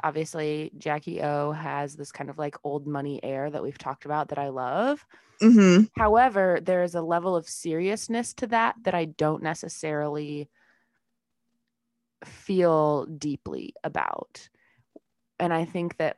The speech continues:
Speaker 1: my secondary type speaks to that, since that was only point zero four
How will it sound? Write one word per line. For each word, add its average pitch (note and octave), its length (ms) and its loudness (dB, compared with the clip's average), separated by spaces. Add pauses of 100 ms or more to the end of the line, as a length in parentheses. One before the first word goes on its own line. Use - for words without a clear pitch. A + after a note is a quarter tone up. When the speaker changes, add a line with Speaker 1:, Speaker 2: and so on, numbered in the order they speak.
Speaker 1:
my D#3 600 -4
secondary G3+ 680 0
type D3 380 -4
speaks - 440 -8
to F3 100 -4
that, C#3+ 240 -2
since D#3 220 -12
that D#3+ 160 0
was F3 140 -2
only E3 360 -4 (1160)
point E3+ 380 -6 (600)
zero E3+ 380 2
four D3+ 420 -2